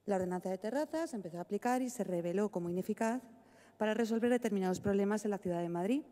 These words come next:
determinados problemas relacionados con la ordenación del espacio público. Del año dos mil quince a dos mil diecinueve gobernaban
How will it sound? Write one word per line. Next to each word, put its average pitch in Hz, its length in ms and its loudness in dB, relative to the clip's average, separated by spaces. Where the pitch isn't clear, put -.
determinados 185 500 -4
problemas 196 360 0
relacionados 202 520 0
con 214 140 2
la 214 60 4
ordenación 196 400 2
del 196 100 2
espacio 180 360 -2
público. 160 480 -4
Del 190 140 -2
año 208 160 2
dos 190 140 2
mil 190 120 0
quince 233 280 0
a 185 60 4
dos 175 140 0
mil 190 120 0
diecinueve 233 520 2
gobernaban 208 720 0